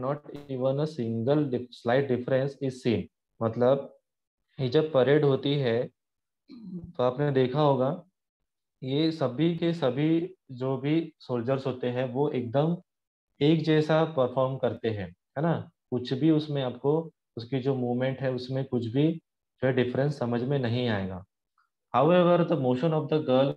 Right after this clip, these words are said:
coming down the slide does not appear to be uniform।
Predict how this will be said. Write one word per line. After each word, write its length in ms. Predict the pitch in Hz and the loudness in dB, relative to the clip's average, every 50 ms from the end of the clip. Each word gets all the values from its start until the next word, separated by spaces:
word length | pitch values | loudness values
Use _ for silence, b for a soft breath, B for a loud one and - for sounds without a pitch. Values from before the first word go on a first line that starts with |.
| - - 127 | -4 -4 -2
coming 280 | 120 123 139 147 147 | -2 0 -2 -2 2
down 200 | 139 143 139 139 | 2 2 2 2
the 120 | 135 139 139 | 0 -4 -4
slide 560 | - - 127 123 113 107 110 127 127 143 147 - _ _ _ _ _ _ _ 113 107 120 | -4 -4 -2 0 0 2 0 0 -2 -4 -6 -10 _ _ _ _ _ _ _ -8 -2 0
does 160 | 123 127 127 127 147 151 | 0 0 0 -2 -2 0
not 160 | 165 170 170 | 0 0 0
appear 520 | 170 - 120 - - 135 139 147 147 147 147 | 0 0 -2 0 0 0 0 0 0 0 -2
to 80 | 135 131 127 | -4 -2 0
be 100 | 147 160 165 165 - _ 127 | -2 -2 -2 -4 -6 _ -2
uniform। 500 | 123 123 120 117 123 - 107 98 95 | -2 -2 -2 -6 -4 -4 -4 -2 -2